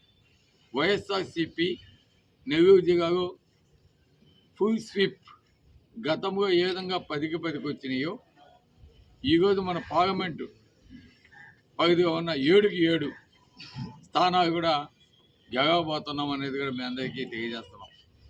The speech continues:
ఈరోజు జగన్మోహన్ రెడ్డికి ఆ సినిమా యాక్టర్స్ కంటే పది రెట్లు క్రేజ్ ఈరోజు ఉందనే దానికి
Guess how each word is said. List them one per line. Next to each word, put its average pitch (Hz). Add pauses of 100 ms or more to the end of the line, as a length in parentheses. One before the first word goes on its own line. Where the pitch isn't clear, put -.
(1200)
ఈరోజు 160
జగన్మోహన్ 214
రెడ్డికి 190 (500)
ఆ 165
సినిమా 214
యాక్టర్స్ 208
కంటే 208 (760)
పది 165
రెట్లు 196
క్రేజ్ 160 (420)
ఈరోజు 165
ఉందనే 165
దానికి 147